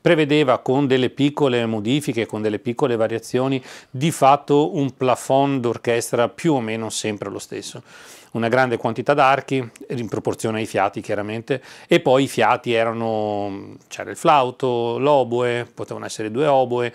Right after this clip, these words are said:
oppure due oboe, due corni, due fagotti. Poi con Beethoven questa cosa ovviamente si amplia. Andando più avanti con l'Ottocento, oltre al fatto che questi strumenti vengono anche potenziati, migliorati, mm,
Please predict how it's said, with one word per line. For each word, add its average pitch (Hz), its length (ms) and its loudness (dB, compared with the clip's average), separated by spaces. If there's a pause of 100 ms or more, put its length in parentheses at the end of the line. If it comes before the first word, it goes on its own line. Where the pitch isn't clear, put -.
(220)
oppure 113 380 0
due 120 160 2
oboe, 113 180 2
due 127 140 0
corni, 123 640 2
due 104 100 -6
fagotti. 131 640 0 (300)
Poi 156 160 8
con 160 120 0
Beethoven 147 300 4
questa 120 220 -2
cosa 113 160 -2
ovviamente 107 340 -6
si - 140 -6
amplia. 107 360 -4 (460)
Andando 220 440 4
più 160 260 0
avanti 143 280 2
con 120 140 -2
l'Ottocento, 139 880 -2
oltre 139 500 0
al 113 240 0
fatto 123 480 2
che - 140 -8
questi 113 240 -8
strumenti 120 440 -6
vengono 104 440 -4
anche 139 380 0
potenziati, 110 840 -2
migliorati, 110 840 0 (520)
mm, 107 580 -10